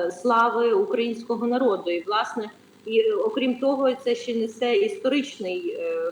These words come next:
характер. Тобто ми документуємо події і свідчення, е, наших бійців, наших гвардійців, наших поліцейських,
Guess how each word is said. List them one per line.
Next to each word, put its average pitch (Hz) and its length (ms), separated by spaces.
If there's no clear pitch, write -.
характер. 202 500
Тобто - 200
ми 220 140
документуємо 233 840
події 285 640
і 226 80
свідчення, 214 840
е, 185 320
наших 233 440
бійців, 226 380
наших 233 320
гвардійців, 214 600
наших 220 340
поліцейських, 185 800